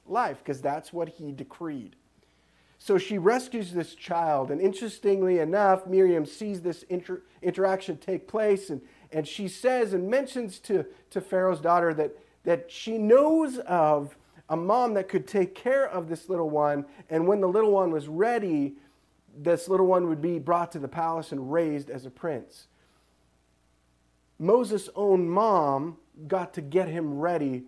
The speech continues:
for the next adventure of his lifetime, which was to be raised as a prince, prince of Egypt. Isn't that incredible? Now, raised as a prince of Egypt, at some point in time, he found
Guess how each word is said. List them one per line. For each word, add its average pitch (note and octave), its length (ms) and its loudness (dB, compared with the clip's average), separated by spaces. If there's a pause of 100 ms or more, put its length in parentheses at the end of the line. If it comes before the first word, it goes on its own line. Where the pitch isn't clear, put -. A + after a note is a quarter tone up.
(140)
for E3 100 -6
the D3+ 140 0
next D#3+ 360 -6
adventure C#3+ 520 -4
of B2+ 160 -8
his B2 120 -6
lifetime, C3+ 640 -8 (240)
which C#3+ 180 -10
was D#3+ 140 -6
to D#3 100 -8
be D3+ 140 -4
raised C#3+ 640 0
as B2+ 140 -12
a A2+ 40 -12
prince, - 460 -10 (220)
prince D3+ 320 -4
of A#2+ 200 -12
Egypt. B2+ 480 -14 (280)
Isn't F3+ 120 -6
that D4 120 2
incredible? D3+ 680 -6 (1700)
Now, E3 200 2
raised B3+ 420 6
as G3+ 100 -2
a F3+ 60 -4
prince A#3+ 300 -4
of F3+ 160 -6
Egypt, E3+ 440 -4 (340)
at F3 180 -4
some C#4+ 260 2
point C4 260 -2
in F3+ 60 -8
time, F#3+ 300 0
he F#3 160 -4
found B3 600 -2